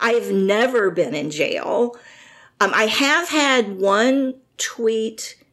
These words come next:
get this same treatment, though. And I think it was since Elon came on, but I couldn't swear that. But I have had a tweet be held and marked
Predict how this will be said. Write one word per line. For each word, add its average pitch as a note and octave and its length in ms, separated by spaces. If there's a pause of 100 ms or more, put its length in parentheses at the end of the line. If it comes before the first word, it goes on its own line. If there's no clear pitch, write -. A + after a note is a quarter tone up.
(140)
get G3 240
this F3 240
same G#3 880 (440)
treatment, - 540
though. - 320 (580)
And F3+ 100
I E3+ 100
think B3+ 560
it C#4 180
was D4 220
since C4+ 440
Elon B3 440
came B3+ 220
on, A#3 160
but G3 220
I G#3 80
couldn't E3+ 300
swear - 280
that. - 300 (180)
But - 100
I - 60
have D4 260
had D4 200
a B3 40
tweet G#3+ 580 (280)
be A3 160
held F#3+ 680
and F3+ 200
marked F3+ 520